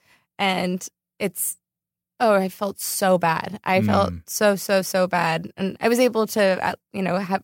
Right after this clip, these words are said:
Speaker 1: have representation for our organization, but both of them, I just happened to be <laughs> traveling that weekend.
Speaker 2: Yeah.
Speaker 1: Next year, I need to get the date before I plan my travel. <laughs>
Speaker 2: <laughs>
Speaker 1: Seriously. Or travel to it.
Speaker 2: Um, well,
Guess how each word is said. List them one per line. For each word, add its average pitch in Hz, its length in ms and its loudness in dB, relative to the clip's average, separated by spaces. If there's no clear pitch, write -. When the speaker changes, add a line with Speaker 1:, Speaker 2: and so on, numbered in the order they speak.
Speaker 1:
have 196 160 0
representation 185 760 -2
for - 120 -8
our 165 180 -4
organization, 185 840 -4
but - 220 -2
both 196 200 4
of - 40 -10
them, 175 260 2
I 185 80 2
just 175 160 -6
happened 170 320 -2
to 165 60 -6
be 175 180 -2
<laughs> - 100 -12
traveling 202 420 2
that 196 220 0
weekend. 196 640 -2
Speaker 2:
Yeah. 104 420 0
Speaker 1:
Next 247 220 2
year, 277 100 4
I 240 60 6
need 240 140 4
to 240 60 0
get 226 160 0
the 226 60 4
date 214 280 0
before 208 240 -2
I 190 100 2
plan 190 240 2
my 180 140 2
travel. 170 400 2
<laughs> 196 540 4
Speaker 2:
<laughs> - 560 -20
Speaker 1:
Seriously. 226 500 -4
Or 220 140 2
travel 202 380 2
to 214 160 0
it. 180 320 2
Speaker 2:
Um, 110 280 6
well, 110 220 4